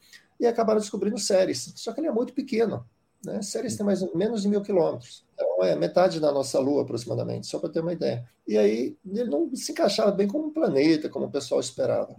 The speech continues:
Quando ele foi descoberto, então foram descobertas algumas noites, umas poucas noites, e aí depois ele entrou atrás do Sol,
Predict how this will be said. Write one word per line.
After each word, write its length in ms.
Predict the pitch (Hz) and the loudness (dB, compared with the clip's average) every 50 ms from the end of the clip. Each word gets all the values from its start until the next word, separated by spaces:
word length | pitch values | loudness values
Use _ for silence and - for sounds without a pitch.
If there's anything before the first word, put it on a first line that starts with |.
| - - - - _ _ _ _ - | -12 -12 -12 -12 _ _ _ _ -2
Quando 140 | - 190 190 | 0 2 2
ele 80 | 180 170 | 2 2
foi 120 | - - | 2 0
descoberto, 640 | 156 160 - - 190 - 170 196 220 208 - 143 120 - | 0 0 0 0 2 4 4 4 4 2 -2 -6 -8 -4
então 140 | - 185 180 | 0 0 2
foram 120 | 170 220 | 2 2
descobertas 360 | 208 - - 185 180 180 165 185 | -2 -2 -2 2 2 4 4 4
algumas 340 | 175 165 190 196 180 - | 2 4 4 4 4 4
noites, 640 | 160 160 190 233 262 214 - - - - - - - - | 4 4 4 4 2 0 -4 -8 -8 -10 -10 -12 -10 -2
umas 200 | 202 240 196 - | 0 0 0 2
poucas 320 | - 220 208 - 202 165 | 2 0 2 2 0 0
noites, 340 | 175 190 208 240 233 - - | 2 2 2 2 0 -2 -6
e 100 | 208 214 | -2 0
aí 120 | 220 208 214 | 2 2 2
depois 320 | 208 208 208 214 208 208 | 2 2 2 2 2 2
ele 120 | 226 226 | 2 2
entrou 280 | 214 202 202 185 190 208 | 0 2 2 4 4 4
atrás 320 | 202 202 - 208 202 196 | 2 2 0 0 -2 -2
do 60 | 196 - | -2 -6
Sol, 400 | - - 190 175 170 165 - | -4 0 2 2 2 0 -4